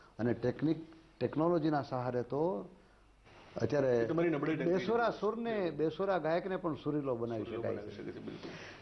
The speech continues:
Speaker 1: પણ, પણ મને લાગે છે કે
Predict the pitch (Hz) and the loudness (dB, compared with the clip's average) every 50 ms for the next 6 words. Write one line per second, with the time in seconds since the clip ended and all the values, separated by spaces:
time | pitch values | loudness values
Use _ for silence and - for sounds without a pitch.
0 | - - 156 165 170 165 156 151 147 151 - - - - - 147 120 117 110 104 | -6 0 2 4 6 6 4 4 2 0 -2 -6 -10 -8 -6 -6 -6 -6 -6 -8
1 | 90 85 - - - - - - - - - - - - 135 139 143 143 143 156 | -10 -12 -16 -20 -20 -20 -20 -20 -20 -20 -20 -16 -4 0 2 4 4 4 4 4
2 | 160 156 160 170 165 170 139 - 135 123 - 131 127 123 123 120 120 117 117 113 | 4 4 4 4 2 2 2 2 0 0 2 2 2 2 2 2 2 2 2 0
3 | 113 | 0